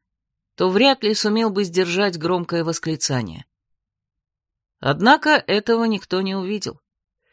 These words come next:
И сути действия, скрытого за очищающим пламенем, не сумел понять. Почти никто, кроме вставших плечом к плечу кровных братьев, среди которых было четверо высокопоставленных скоронов,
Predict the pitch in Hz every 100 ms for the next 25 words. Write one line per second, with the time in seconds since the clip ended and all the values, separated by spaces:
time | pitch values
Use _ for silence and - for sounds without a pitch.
0 | _ - 170 202 - 254 220 180 233 240
1 | - 156 143 - 202 196 160 156 165 165
2 | 175 - 196 175 175 175 165 190 214 196
3 | 190 185 180 175 196 190 147 135 127 120
4 | 98 - _ _ _ - - - 190 -
5 | - 285 262 233 - 165 151 - _ _
6 | _ _ - - 170 190 - 247 247 220
7 | - 170 175 220 208 - 160 - 185 165
8 | 160 143 139 180 208 208 180 - _ _
9 | _ _ _ - 170 196 226 233 240 311
10 | 262 240 226 - 247 - 151 131 - -
11 | 147 147 - 190 175 175 165 - - 139
12 | 214 214 -